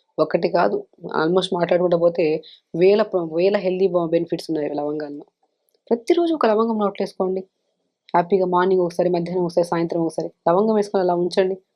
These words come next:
మంచి స్మెల్ ఉంటది మౌత్ నుంచి, గమ్స్ చాలా స్ట్రాంగ్ ఉంటాయి, చాలా హెల్దీగా ఉంటాయి. దీనివల్ల చాలా more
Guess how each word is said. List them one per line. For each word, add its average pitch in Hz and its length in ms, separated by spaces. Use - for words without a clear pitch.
మంచి - 400
స్మెల్ 185 280
ఉంటది 175 240
మౌత్ 160 260
నుంచి, 156 240
గమ్స్ 196 300
చాలా 202 200
స్ట్రాంగ్ 170 340
ఉంటాయి, 147 280
చాలా 202 180
హెల్దీగా 220 400
ఉంటాయి. 156 260
దీనివల్ల 170 360
చాలా 220 280
more 196 480